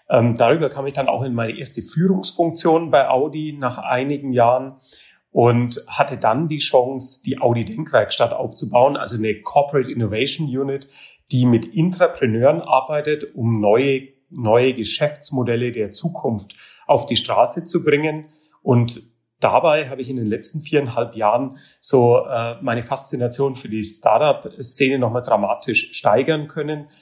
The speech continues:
weshalb ich mich heute als Business Angel, ähm, betätige und auf der anderen Seite auch nochmal ein eigenes Unternehmen gegründet habe.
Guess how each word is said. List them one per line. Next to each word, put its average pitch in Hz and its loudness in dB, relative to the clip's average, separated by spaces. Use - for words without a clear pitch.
weshalb 123 0
ich 131 -2
mich 131 -8
heute 127 2
als - -18
Business 143 -2
Angel, 127 -6
ähm, 117 2
betätige 123 0
und 160 0
auf - 2
der - -2
anderen 131 -4
Seite 123 0
auch - -12
nochmal 127 -4
ein 123 -6
eigenes 147 0
Unternehmen 104 -6
gegründet 131 -4
habe. - -8